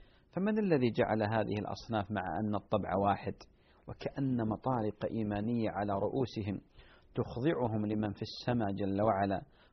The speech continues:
فيقولون: "الله، الله". هناك ضرورة ملحة في دواخلهم وبواطنهم تشير إلى عظمة الله جل وعلا، تدفعهم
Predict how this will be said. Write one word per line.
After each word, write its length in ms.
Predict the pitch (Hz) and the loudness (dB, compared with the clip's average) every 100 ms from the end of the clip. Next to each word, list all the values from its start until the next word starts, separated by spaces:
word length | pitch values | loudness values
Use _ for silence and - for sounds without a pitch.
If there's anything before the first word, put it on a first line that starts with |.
| - | -4
فيقولون: 600 | 107 98 - 104 104 98 98 - | 0 0 0 0 2 0 -2 -4
"الله، 420 | 101 98 101 92 - - | -4 -2 0 -2 -6 -10
الله". 400 | 92 95 101 92 - - - _ 117 | -6 -2 -2 -4 -12 -20 -20 _ -4
هناك 320 | 107 104 107 | -2 -2 -4
ضرورة 500 | 98 107 151 139 113 | 0 4 6 6 4
ملحة 540 | 107 131 - - 95 - - - - | 2 0 -2 -8 -10 -12 -20 -20 -8
في 140 | 117 | -4
دواخلهم 720 | 101 104 107 101 120 113 104 101 | 0 2 2 2 0 0 0 0
وبواطنهم 920 | 95 101 104 101 127 120 104 101 - - - _ - | 2 2 2 2 2 2 2 -2 -4 -12 -20 _ -8
تشير 400 | 107 127 123 107 | -4 0 2 2
إلى 200 | 95 104 | 2 0
عظمة 420 | 98 123 110 101 104 | 2 2 0 -2 -2
الله 360 | 107 101 101 | -2 -2 -2
جل 300 | 98 98 98 | -2 0 0
وعلا، 420 | 104 90 92 90 - - - - - | 0 0 -2 -4 -8 -18 -20 -20 -6
تدفعهم 720 | 113 175 - 160 127 104 | -6 2 4 4 2 0